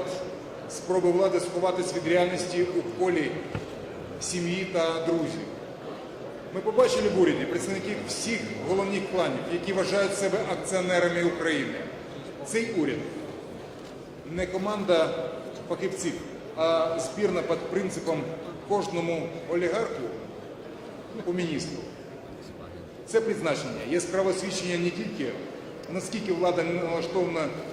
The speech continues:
чути думку і настрій народу. Що нам всім робити в цих умовах? На наступний рік, дві тисячі тринадцятий, ми бачимо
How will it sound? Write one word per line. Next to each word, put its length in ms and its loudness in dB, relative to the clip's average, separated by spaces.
чути 220 2
думку 320 2
і 60 0
настрій 440 -2
народу. 320 0
Що 360 4
нам 140 0
всім 260 -2
робити 360 6
в 60 2
цих 240 -2
умовах? 340 0
На 220 0
наступний 420 0
рік, 200 0
дві 80 -2
тисячі 260 -4
тринадцятий, 560 0
ми 80 -2
бачимо 440 2